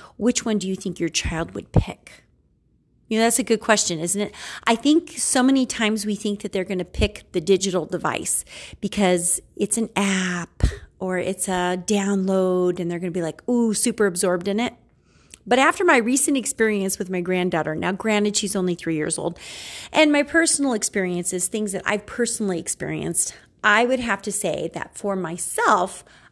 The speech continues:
I would choose a library. Now, why would I do that? Okay, well, first of all, I have really fond memories of the library. I have, not so much as a child. I don't really remember going to the library a lot as a child, uh, until I was, like, maybe about in seventh grade.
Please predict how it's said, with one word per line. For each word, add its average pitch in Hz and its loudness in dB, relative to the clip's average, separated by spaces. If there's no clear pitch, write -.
I 175 2
would 226 -6
choose 170 -4
a 220 -4
library. 247 -2
Now, 226 6
why 226 6
would 269 2
I 240 2
do 190 -4
that? - -8
Okay, 202 -2
well, 190 -4
first 294 -2
of - 2
all, 277 8
I 240 2
have 220 -4
really 233 2
fond 196 -2
memories 165 -2
of 175 -2
the 156 -4
library. - -2
I 202 2
have, 196 -2
not 302 0
so - 2
much 440 0
as 226 -2
a 208 2
child. - -2
I 208 2
don't 226 -4
really 285 0
remember 233 0
going 202 0
to 202 -8
the 185 -6
library 180 0
a 165 -2
lot 165 0
as 190 -2
a 175 -2
child, 170 -2
uh, 185 2
until 233 -2
I 453 2
was, 440 4
like, 196 -2
maybe 214 -2
about 175 -2
in 190 -2
seventh 185 -2
grade. 156 -4